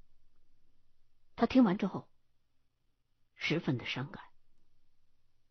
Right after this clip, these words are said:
说孩子的母亲生前重度忧郁，硬生生的把自己的身体给拖垮了。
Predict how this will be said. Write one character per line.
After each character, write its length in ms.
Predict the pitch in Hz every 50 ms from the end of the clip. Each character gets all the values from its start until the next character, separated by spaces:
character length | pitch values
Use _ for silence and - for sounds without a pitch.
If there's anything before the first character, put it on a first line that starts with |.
| _ _ _ _ _ _
说 240 | - - 240 226 - - - - - -
孩 280 | - 226 240 285 311
子 120 | 285 262 220
的 100 | 214 185
母 240 | 175 160 151 147
亲 240 | - - 220 233 - - - -
生 300 | - - 294 277 269 277
前 260 | - - 196 185 233 233
重 300 | - 330 233 202 175 147
度 200 | - 151 131 127
忧 360 | 147 175 220 262 254 269 262
郁， 200 | 247 196 - - - - - - - - _ _ _ - - _ _ - - - - -
硬 320 | 311 320 415 440 403 277 190
生 260 | - - 190 185 190
生 260 | - 185 170 175 175
的 120 | 160 -
把 120 | - 113 110
自 260 | - - 127 120 110
己 160 | - - 147 -
的 100 | - 107
身 300 | - - 185 190 202 -
体 160 | - - -
给 140 | - - -
拖 260 | - - 220 233 -
垮 120 | - - - - - - - - - -
了。 240 | - - - -